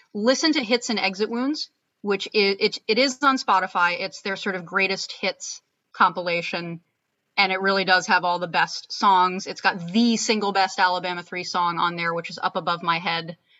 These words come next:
Um, another reference built in there.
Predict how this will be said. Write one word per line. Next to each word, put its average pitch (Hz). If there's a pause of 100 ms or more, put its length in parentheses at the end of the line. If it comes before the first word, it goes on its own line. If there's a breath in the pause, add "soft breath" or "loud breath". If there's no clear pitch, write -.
(420)
Um, 170 (380)
another 170 (320)
reference 170 (300)
built 175
in 180
there. 170